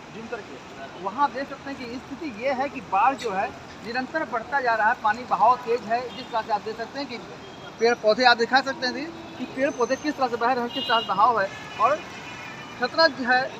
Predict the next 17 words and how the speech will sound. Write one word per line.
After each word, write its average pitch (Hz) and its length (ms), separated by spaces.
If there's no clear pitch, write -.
वो 262 200
बरकरार 220 400
है, 226 140
बना 196 220
हुआ 220 260
है। 220 280
गांव 208 180
की 233 120
स्थिति 220 280
क्या 233 200
है 233 100
आप 220 140
देख 214 180
सकते 233 240
हैं 233 100
कि 208 80
आज 220 200